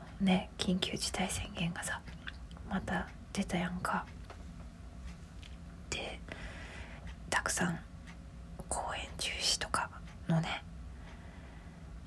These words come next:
まあ、情報が流れてくるのを見て、まあ、やはり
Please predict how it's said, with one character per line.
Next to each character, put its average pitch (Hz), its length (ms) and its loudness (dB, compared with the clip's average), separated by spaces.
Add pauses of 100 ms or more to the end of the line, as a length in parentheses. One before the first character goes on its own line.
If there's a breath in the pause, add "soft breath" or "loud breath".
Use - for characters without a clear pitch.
(360)
ま 165 100 6
あ、 - 20 4
情 - 180 4
報 175 320 0
が - 240 4 (1200)
流 165 40 8 (200)
れ - 120 0
て - 300 -2 (680)
く - 140 4
る - 100 2
の 175 180 2
を - 40 0 (420)
見 170 80 6
て、 - 320 2 (1900 loud breath)
ま - 240 8
あ、 - 100 2 (100)
や 165 120 6
は - 160 10
り 175 200 4